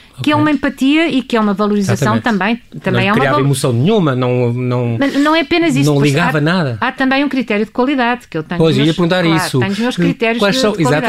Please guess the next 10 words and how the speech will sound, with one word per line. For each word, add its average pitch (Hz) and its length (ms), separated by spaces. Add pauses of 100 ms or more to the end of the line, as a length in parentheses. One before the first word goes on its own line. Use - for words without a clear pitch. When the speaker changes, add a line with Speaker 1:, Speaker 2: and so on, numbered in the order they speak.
(120)
Speaker 2:
exatamente. 214 800
<laughs> - 60
Como 220 100
é 233 80
que 202 120
isso 170 380 (240)
é 190 180
aferido? 156 420
Quer 147 80
dizer, 123 580